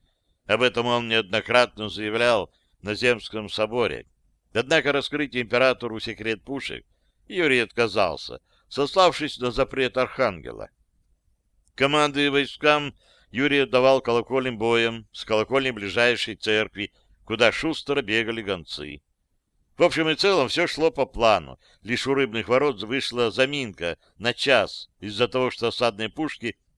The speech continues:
не смогли вовремя раздолбить оказавшиеся более крепкими, чем другие, две соседние с проломом башни. Эти две башни — располагались в самой старой части стены, построенной еще императором Константином Великим.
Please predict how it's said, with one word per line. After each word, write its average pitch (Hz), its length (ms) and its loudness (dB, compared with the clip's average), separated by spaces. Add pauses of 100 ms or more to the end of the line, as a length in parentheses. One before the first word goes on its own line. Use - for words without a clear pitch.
(140)
не 120 220 -6
смогли 127 560 -6 (300)
вовремя 113 500 2
раздолбить 107 720 -2 (220)
оказавшиеся 117 800 -2
более 113 220 -2
крепкими, 104 640 -4
чем 104 200 -8
другие, 104 500 -4 (320)
две 147 380 0
соседние 139 560 -2
с - 80 -8
проломом 120 560 -4
башни. 101 560 0 (540)
Эти 107 260 2
две 107 240 0
башни — 101 500 0 (480)
располагались 117 640 2 (100)
в - 80 -14
самой 120 360 2
старой 113 380 2
части 120 440 -4
стены, 123 540 -6 (360)
построенной 123 580 -2
еще 113 280 -6
императором 104 640 -2
Константином 113 840 -6
Великим. 101 460 -10